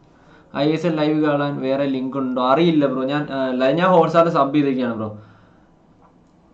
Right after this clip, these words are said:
So, ഹൺഡ്രഡ് ആൻഡ് തേർട്ടി സെവൻ watching. Thank you so much for the cut support everyone. പതിനഞ്ചാം മിനിറ്റിലേക്ക് കളി എത്തുമ്പോൾ ചെന്നൈ nil, കേരള ബ്ലാസ്റ്റേഴ്സ് nil.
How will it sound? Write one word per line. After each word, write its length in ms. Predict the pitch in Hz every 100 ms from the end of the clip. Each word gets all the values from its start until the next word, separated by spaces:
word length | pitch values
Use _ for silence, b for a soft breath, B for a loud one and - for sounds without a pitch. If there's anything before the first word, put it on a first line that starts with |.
| _ _ _ _ - -
So, 180 | 156 160
ഹൺഡ്രഡ് 280 | 165 190 220
ആൻഡ് 140 | 208
തേർട്ടി 220 | 196 196
സെവൻ 320 | 196 196 190
watching. 380 | 180 175 175 175
Thank 260 | 175 175 180
you 120 | 165
so 100 | 170
much 180 | 170 156
for 120 | 165
the 100 | 165
cut 180 | 170 165
support 540 | 165 170 165 165 160 156
everyone. 360 | 156 156 156
പതിനഞ്ചാം 420 | 160 175 202 214
മിനിറ്റിലേക്ക് 280 | 202 190 190
കളി 160 | 175 175
എത്തുമ്പോൾ 300 | 175 170 175
ചെന്നൈ 380 | 170 175 175 170
nil, 100 | 165
കേരള 260 | 165 170
ബ്ലാസ്റ്റേഴ്സ് 360 | 165 165 160 151
nil. 260 | 123 123